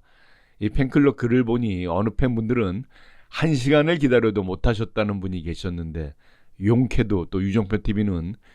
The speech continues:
모임 후 집에 귀가할 때 이 지하철을 타게 되었습니다. 그래서 핸드폰으로 지하철을 또 잠시 촬영을 할 수 있었는데요. 이 같이 타신 어느 어머님은 아, 꽃이 만발한 이 바닥을 보고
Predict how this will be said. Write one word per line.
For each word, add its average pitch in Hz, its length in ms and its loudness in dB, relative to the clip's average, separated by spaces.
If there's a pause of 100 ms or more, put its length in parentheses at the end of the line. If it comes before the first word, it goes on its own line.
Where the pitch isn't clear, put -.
(220)
모임 127 400 4
후 98 180 0 (380)
집에 131 420 4
귀가할 107 500 0
때 82 240 -6
이 98 200 -6
지하철을 110 640 0
타게 113 260 -2
되었습니다. 82 680 -6 (560)
그래서 104 340 2
핸드폰으로 123 960 2 (300)
지하철을 110 600 2
또 98 140 -4
잠시 98 460 -4
촬영을 117 420 2
할 113 120 4
수 - 120 -6
있었는데요. 104 840 -2 (500)
이 120 120 2
같이 - 320 -2
타신 143 300 2
어느 117 260 2
어머님은 113 920 0 (560)
아, 101 120 -12
꽃이 170 360 2
만발한 110 520 2
이 101 60 -2
바닥을 113 540 0
보고 85 420 -6